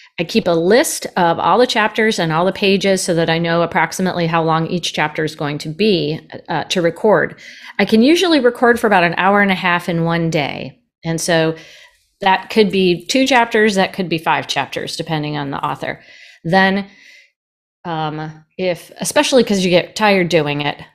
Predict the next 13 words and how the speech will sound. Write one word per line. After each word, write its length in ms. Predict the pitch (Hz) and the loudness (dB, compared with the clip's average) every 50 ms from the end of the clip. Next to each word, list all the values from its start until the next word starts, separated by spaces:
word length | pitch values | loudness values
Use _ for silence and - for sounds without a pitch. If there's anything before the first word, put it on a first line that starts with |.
| _ _ _ - | _ _ _ -4
I'll, 260 | 170 165 165 160 165 - | -2 0 0 0 -2 -4
um, 300 | 160 147 147 143 139 139 _ _ _ _ _ _ - | -8 -10 -10 -12 -14 -18 _ _ _ _ _ _ -8
break 180 | 143 139 - | -6 -6 -6
for 100 | - 196 | -4 0
lunch, 400 | 240 294 294 277 - - - - - _ _ - | 2 2 2 2 0 -2 -6 -12 -14 _ _ -14
come 180 | - 147 156 | -10 -6 -2
back, 400 | 170 196 208 202 202 202 - - - - _ - | 0 2 2 2 2 0 -4 -10 -20 -20 _ -4
and 120 | - 175 | 0 0
then 120 | 180 180 170 | 2 2 2
I'll 120 | 165 170 | 2 2
listen 420 | 185 233 247 247 - 247 226 220 220 | 4 2 4 4 4 4 4 4 2
and 260 | - - 170 175 170 - | 0 -2 -4 -4 -2 0
edit. 360 | 180 175 156 - - - - | 0 0 0 -2 -4 -6 -12